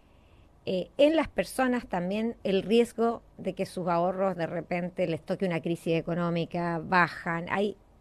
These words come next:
muchas inseguridades y riesgos que se toman de manera individual. Y por lo tanto, y por otra parte, los sistemas de seguridad social en el mundo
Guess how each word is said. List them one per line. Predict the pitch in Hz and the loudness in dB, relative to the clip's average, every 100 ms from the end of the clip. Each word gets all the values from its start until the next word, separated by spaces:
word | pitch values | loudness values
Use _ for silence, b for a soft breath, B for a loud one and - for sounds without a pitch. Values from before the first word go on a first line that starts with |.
| - | -8
muchas | 208 226 240 226 | -4 -2 -2 -2
inseguridades | 233 254 240 - 214 202 185 180 175 214 233 202 | 0 0 -2 -2 0 2 2 4 4 4 4 2
y | 190 | 2
riesgos | 170 226 294 - 202 285 - | 4 6 4 2 -2 -2 -2
que | - 254 320 - | 0 2 2 -4
se | - 190 | -12 -2
toman | 202 233 226 | 0 0 0
de | 180 | -2
manera | 165 208 - - | -2 0 -2 -2
individual. | 175 165 147 151 160 139 135 - - - - B B B B B B B B - | -4 -2 -2 0 0 -2 -6 -16 -20 -20 -20 B B B B B B B B 0
Y | 233 | 6
por | 247 | 8
lo | 240 247 | 8 4
tanto, | 330 330 - - 277 370 - - - | 2 0 -8 2 2 2 -8 -20 -2
y | 302 311 | 2 4
por | 320 | 6
otra | 254 302 269 | 6 6 6
parte, | 262 220 - 185 | 6 4 4 6
los | 214 - | 6 2
sistemas | - - 240 262 233 | -8 -2 0 2 2
de | 226 | 0
seguridad | - - 175 170 - 175 175 175 220 | 0 0 2 0 0 2 4 4 2
social | 202 - - 220 165 175 | -6 -6 2 4 4 2
en | - 175 | -2 0
el | 170 | 0
mundo | 196 214 175 156 190 | 0 -2 -2 -2 -4